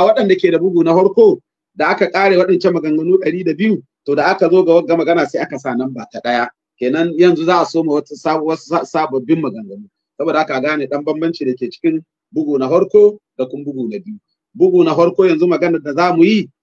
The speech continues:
magana it-, ita ce magana ta namba ta ɗaya. Amma bugu na biyu yanzu magana da za mu karantawa, ita ce magana ta ɗari da uku. Wa min akazibi Tijjani, yana daga cikin ƙaryace-ƙaryacen Tijjani,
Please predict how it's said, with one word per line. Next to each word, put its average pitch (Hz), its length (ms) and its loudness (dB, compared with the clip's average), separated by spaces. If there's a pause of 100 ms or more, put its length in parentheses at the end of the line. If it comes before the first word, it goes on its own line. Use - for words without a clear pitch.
(160)
magana 143 380 0
it-, 147 160 -6
ita 165 180 -8
ce 147 140 -6
magana 135 380 -4
ta 131 100 -10
namba 131 340 -8
ta - 140 -20
ɗaya. 131 240 -2 (440)
Amma 156 280 0
bugu 185 280 4
na 175 120 4
biyu 196 240 0
yanzu 175 180 2
magana 180 320 2
da 165 80 -4
za 180 160 2
mu 165 60 -6
karantawa, 180 580 0 (320)
ita 175 220 -4
ce 170 140 -2
magana 151 360 0
ta 165 100 -2
ɗari 143 300 -2
da 139 140 0
uku. 113 340 -6 (1300)
Wa 147 120 -2
min 214 120 4
akazibi 190 520 2
Tijjani, 175 420 2
yana 190 200 2
daga 160 160 0
cikin 180 220 -2
ƙaryace-ƙaryacen 147 720 -2
Tijjani, 165 560 2